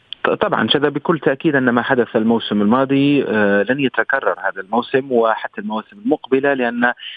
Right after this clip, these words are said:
آه، شيء من درب الخيال ربما الريال ما قام به في مباريات مهمة في آخر عشرين دقيقة، في مباراة تشيلسي، في مباراة مانشستر سيتي، في مباريات مختلفة. هذا الموسم، آه، نلاحظ نقص الحيوية في خط الوسط، آه، هناك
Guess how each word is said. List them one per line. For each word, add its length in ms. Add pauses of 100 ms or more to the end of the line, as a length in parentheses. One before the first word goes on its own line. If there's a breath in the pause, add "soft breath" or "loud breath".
(160 loud breath)
آه، 120
شيء 320
من 400
درب 220
الخيال 520
ربما 540
الريال 400
ما 60
قام 200
به 380
في 120
مباريات 340 (140)
مهمة 280
في 180
آخر 240
عشرين 340
دقيقة، 360
في 120
مباراة 300
تشيلسي، 480
في 80
مباراة 380
مانشستر 420
سيتي، 360 (460 loud breath)
في 80
مباريات 460
مختلفة. 600
هذا 120
الموسم، 420 (380 loud breath)
آه، 160
نلاحظ 480
نقص 260
الحيوية 540
في 140
خط 260
الوسط، 360 (460 loud breath)
آه، 140
هناك 340